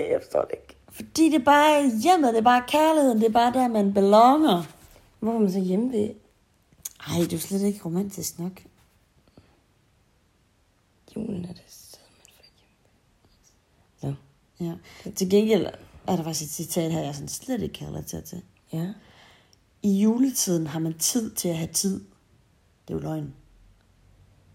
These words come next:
Speaker 1: I juletiden har man tid.
Speaker 2: Til at have tid.
Speaker 1: Måske mellem jul og nytår, ja, men ellers ikke.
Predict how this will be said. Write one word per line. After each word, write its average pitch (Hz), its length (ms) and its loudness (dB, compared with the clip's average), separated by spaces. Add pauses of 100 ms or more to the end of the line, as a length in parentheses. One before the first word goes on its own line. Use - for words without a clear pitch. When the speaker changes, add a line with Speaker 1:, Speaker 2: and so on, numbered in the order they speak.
(220)
Speaker 1:
I 180 140 -14 (120)
juletiden 180 960 -12 (1040)
har - 180 -12
man 170 200 -4
tid. - 280 -12 (1080)
Speaker 2:
Til - 140 -8
at 180 100 -4
have 165 180 -10
tid. - 240 -14 (1400)
Speaker 1:
Måske 156 420 -10
mellem 160 320 0
jul 156 180 -2
og 147 80 -2
nytår, 185 340 -2
ja, 151 160 -4
men 151 260 -10
ellers 87 260 -12
ikke. 165 160 -14